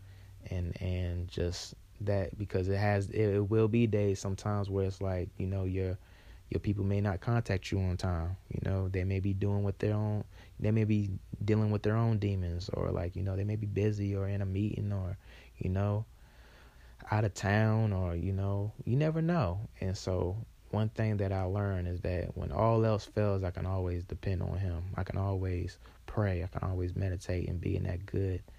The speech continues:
you know, safe zone where he, he helps me to have a, he, he just calms me down and puts me in a sense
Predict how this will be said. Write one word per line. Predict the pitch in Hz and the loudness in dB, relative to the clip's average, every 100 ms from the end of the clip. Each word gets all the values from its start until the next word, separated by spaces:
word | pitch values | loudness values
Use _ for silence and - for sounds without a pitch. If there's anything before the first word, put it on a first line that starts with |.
| - - - - | -20 -20 -20 -10
you | 101 | -4
know, | 95 90 | -2 -2
safe | - 101 98 | -2 0 0
zone | 90 95 92 87 | 0 0 0 0
where | 85 85 | -2 -2
he, | 87 92 92 87 | -2 -2 -2 -4
he | - 101 95 98 - - - - - 110 - | -4 -2 -2 -2 -8 -20 -20 -10 -4 -4 -4
helps | 110 110 95 | 0 0 2
me | 104 98 | -2 -2
to | - 90 87 92 - - - | -2 -4 -2 -4 -10 -20 -16
have | - 104 90 | -2 0 2
a, | 90 85 80 113 - | 0 -2 -4 -10 -8
he, | 104 101 | -4 -2
he | 104 101 | 0 0
just | 101 95 - | 0 -2 -6
calms | - 113 104 95 | -2 2 2 0
me | 92 90 | -2 -2
down | 101 101 92 87 101 - | 0 0 0 -4 -8 -4
and | 98 - | -4 0
puts | 110 98 | 0 2
me | 104 101 | 0 0
in | 92 | -2
a | |
sense | - - 110 101 - - | -6 -2 -2 -2 -4 -14